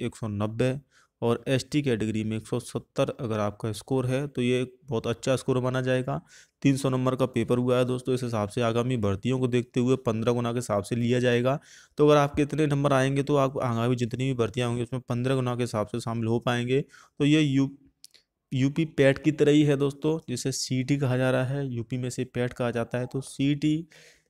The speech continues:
समान पात्रता परीक्षा का जो आयोजन है दोस्तों हो रहा है, इसकी आंसर की,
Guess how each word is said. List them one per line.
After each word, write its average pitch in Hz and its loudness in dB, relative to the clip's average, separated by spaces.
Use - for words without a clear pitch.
समान 139 2
पात्रता 127 -2
परीक्षा 123 0
का 131 2
जो 127 0
आयोजन 117 2
है 123 0
दोस्तों 120 -2
हो 120 4
रहा 123 6
है, 127 6
इसकी 127 -2
आंसर 123 0
की, 131 -2